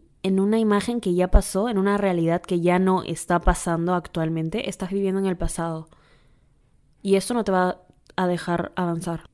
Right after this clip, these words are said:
Y ahí es donde empieza todo esto de los desórdenes alimenticios, de dejar de comer, comer de más, eh, empezar a vomitar la comida, todas estas cosas que espero, por favor, por favor,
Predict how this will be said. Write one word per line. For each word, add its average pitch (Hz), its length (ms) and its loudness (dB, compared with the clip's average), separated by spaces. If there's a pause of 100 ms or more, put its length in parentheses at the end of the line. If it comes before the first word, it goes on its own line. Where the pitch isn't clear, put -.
Y 214 140 0
ahí 285 160 4
es 427 80 2
donde 392 340 6
empieza 262 380 4
todo 311 480 6
esto 285 320 4
de 247 100 6
los 196 120 2
desórdenes 190 440 0
alimenticios, 156 640 -4
de 151 300 -8
dejar 170 220 -8
de 170 60 -4
comer, 165 480 -2 (680)
comer 170 260 -2
de 156 80 -2
más, 196 600 -2 (160)
eh, 160 760 -2
empezar 170 280 -6
a 165 40 2
vomitar 165 280 -2
la 165 60 -4
comida, 175 380 -2
todas 220 220 -2
estas 208 180 -10
cosas 202 260 -4
que - 320 -8
espero, - 560 0
por 180 140 -4
favor, 165 600 -2 (140)
por - 160 2
favor, - 540 6